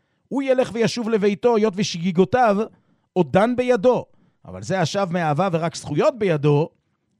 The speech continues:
הוא יילחם. אופן אחר נראה לומר, שאכן יראת המלחמה גרמה להם לישראל לשוב בתשובה, ואכן השבים בתשובה לא היו צריכים לחשוש כל עיקר, אבל אותם ששבו בתשובה מאימת המלחמה,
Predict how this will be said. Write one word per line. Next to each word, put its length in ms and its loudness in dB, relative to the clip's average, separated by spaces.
הוא 160 2
יילחם. 440 -4
אופן 280 0
אחר 260 0
נראה 220 0
לומר, 340 -2
שאכן 320 -6
יראת 220 -4
המלחמה 400 -2
גרמה 320 -4
להם 160 -2
לישראל 380 -4
לשוב 220 -4
בתשובה, 560 0
ואכן 240 -6
השבים 300 -2
בתשובה 360 0
לא 80 -2
היו 100 0
צריכים 240 -6
לחשוש 280 -4
כל 180 -2
עיקר, 380 0
אבל 140 -14
אותם 240 -6
ששבו 380 -6
בתשובה 580 -2
מאימת 480 0
המלחמה, 640 0